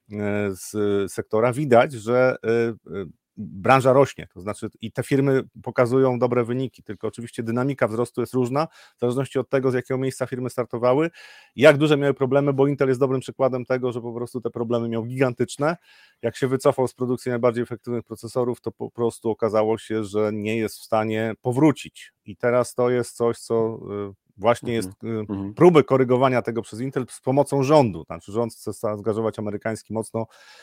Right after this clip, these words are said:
Speaker 1: żeby wesprzeć Intela, ale okazuje się, że to nie jest takie proste.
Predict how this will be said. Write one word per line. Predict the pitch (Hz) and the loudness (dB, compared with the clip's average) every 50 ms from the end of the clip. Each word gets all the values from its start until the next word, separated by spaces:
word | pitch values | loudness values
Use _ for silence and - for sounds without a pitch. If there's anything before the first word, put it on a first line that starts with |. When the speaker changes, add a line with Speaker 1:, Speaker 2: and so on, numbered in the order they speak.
| - _ - | -20 _ -10
Speaker 1:
żeby | 110 110 110 107 | -8 -4 0 0
wesprzeć | 120 - - 117 98 - | 0 0 0 -4 -8 -8
Intela, | 104 98 120 123 139 139 | -6 -4 -2 -2 0 0
ale | 135 131 | 0 0
okazuje | 131 - 139 131 127 131 131 123 | 0 0 -2 -2 0 0 -2 -2
się, | - 127 | -4 -8
że | 117 | -10
to | - 123 | -8 -8
nie | 120 | -8
jest | 117 - - | -8 -8 -8
takie | 110 - 101 | -10 -10 -10
proste. | - - 76 - - _ | -12 -12 -14 -14 -16 _